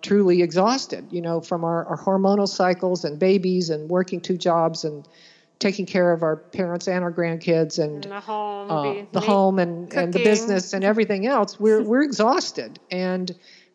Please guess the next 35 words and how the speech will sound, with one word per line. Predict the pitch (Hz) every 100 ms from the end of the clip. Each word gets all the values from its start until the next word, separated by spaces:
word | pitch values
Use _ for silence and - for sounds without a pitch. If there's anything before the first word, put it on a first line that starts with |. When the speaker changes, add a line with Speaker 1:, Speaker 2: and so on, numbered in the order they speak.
| _
Speaker 1:
the, | 175 196 190
the | 180 180
last | 180 202 247 277 -
thing | 240 220 208
your | 190
adrenals | 180 175 202 190 175 -
want | 175 175 170
to | 175
have | 180 156
to | 165
do | 175 170
is | 160 156
regulate | 165 156 160 156
your | 151
blood | 151 156
sugar, | 147 160 - 139
because | 170 165 165 160 175
they, | 175 190 202 -
that, | 170 180 -
<laughs> | -
they | 190
got | - 214 -
plenty | 233 240 269 240
of | 202
other | 202 202 190
st-, | - 202 190
the | 208
adrenals | 220 202 254 269 226
trying | - 226 220
to | 202
just | 208 202
regulate | 202 214 202 196
your | 180
blood | 165 160 247 349
pressure. | 220 143 147